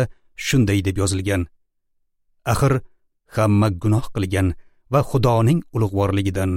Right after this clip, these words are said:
mahrumdir." Birinchi bobda men, "Agar biz yaxshi odamlar bo'lsak, demak, biz osmonga olinar ekanmiz-da", degan savolga javob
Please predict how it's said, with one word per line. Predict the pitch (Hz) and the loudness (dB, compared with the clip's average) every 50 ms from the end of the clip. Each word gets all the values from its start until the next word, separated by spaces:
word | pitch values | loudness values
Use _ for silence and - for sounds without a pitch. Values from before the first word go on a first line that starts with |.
| 87 - - _ _ _ _ _ - | -4 -6 -10 _ _ _ _ _ -8
mahrumdir." | 98 101 101 104 98 87 - - 90 90 92 85 95 92 - - - - - _ _ _ _ _ _ _ _ _ _ _ _ _ _ _ _ _ _ _ _ _ _ _ _ - | -4 -2 0 0 0 -2 -2 -2 0 0 0 0 -2 -4 -6 -8 -12 -20 -20 _ _ _ _ _ _ _ _ _ _ _ _ _ _ _ _ _ _ _ _ _ _ _ _ -10
Birinchi | 92 95 127 135 143 147 139 - - | -4 0 2 4 4 4 4 2 2
bobda | 139 117 120 110 101 - - 185 190 151 107 95 95 92 | 0 2 2 0 0 -2 -2 0 2 2 2 0 0 0
men, | 92 101 104 98 101 101 95 - - _ _ _ _ _ _ _ _ _ - | 0 0 2 2 2 0 0 -4 -8 _ _ _ _ _ _ _ _ _ -2
"Agar | 120 123 107 151 190 214 160 | 0 2 2 2 2 2 2
biz | 123 156 175 139 | 2 2 2 2
yaxshi | 120 123 123 120 - - 175 - | 4 2 2 2 2 0 -2 -2
odamlar | - 135 123 117 113 110 107 107 117 113 | 0 0 0 2 2 2 2 2 2 0
bo'lsak, | 95 92 95 92 87 - 95 98 127 - - - - _ _ _ - | -2 -2 -2 -2 -2 0 0 -2 -2 -4 -6 -14 -20 _ _ _ -6
demak, | 104 107 110 104 107 120 160 - - - - _ _ _ _ _ _ | -2 0 2 2 2 2 0 -2 -6 -14 -20 _ _ _ _ _ _
biz | - 104 147 156 - - | -4 0 0 0 0 -2
osmonga | - 143 127 - - 135 135 139 120 107 151 - - | -2 0 0 2 2 2 2 2 2 0 0 -2 -2
olinar | - 127 123 131 131 135 139 143 - - _ | -2 0 2 2 4 4 2 0 -2 -6 _
ekanmiz-da", | - 135 - - 165 180 135 117 104 95 95 104 104 101 98 98 92 - - _ _ _ - - - | -4 -4 -2 0 0 2 2 2 2 0 0 0 0 2 2 0 0 -4 -8 _ _ _ -20 -20 -12
degan | 95 95 113 113 104 131 185 | -6 -2 0 0 2 2 2
savolga | 190 - - 139 127 113 113 110 107 113 | 2 2 2 2 2 2 2 2 0 -2
javob | 98 - - 104 92 101 107 | -2 -2 -2 0 0 0 -2